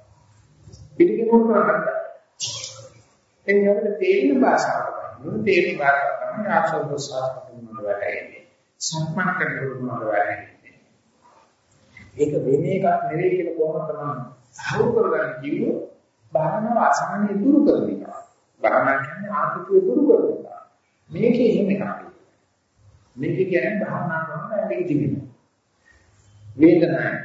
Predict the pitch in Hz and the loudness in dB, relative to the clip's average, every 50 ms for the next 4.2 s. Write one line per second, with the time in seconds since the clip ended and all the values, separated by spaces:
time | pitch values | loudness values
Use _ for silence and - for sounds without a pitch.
0 | - - _ _ _ _ _ _ _ _ _ _ _ _ _ - 123 135 151 175 | -12 -18 _ _ _ _ _ _ _ _ _ _ _ _ _ 2 4 4 6 6
1 | 185 170 147 - - - - - - - _ _ _ _ _ _ _ _ _ 147 | 6 6 6 6 4 0 -2 -6 -10 -14 _ _ _ _ _ _ _ _ _ -10
2 | 143 147 185 196 202 202 196 - - - 208 226 247 - 247 - - - - - | -6 -2 0 0 2 2 2 0 0 0 0 0 0 2 2 2 4 4 4 2
3 | - - - - - - 170 180 185 202 220 208 214 208 - 262 - - - - | 0 0 -2 -6 -10 -6 -4 -2 2 2 2 4 4 2 4 4 4 2 2 0
4 | - - - | -2 -6 -10